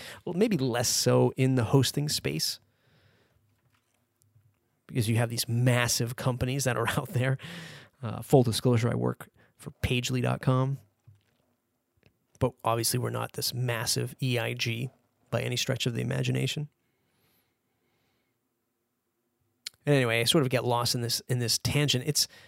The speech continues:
it's one of these spaces, talking about WordPress for the last seven years, that has become just,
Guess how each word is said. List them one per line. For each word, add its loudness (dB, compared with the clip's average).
it's 2
one 4
of 2
these 4
spaces, 0
talking -4
about -2
WordPress -4
for -8
the -10
last -4
seven -4
years, -6
that -6
has -6
become -2
just, -4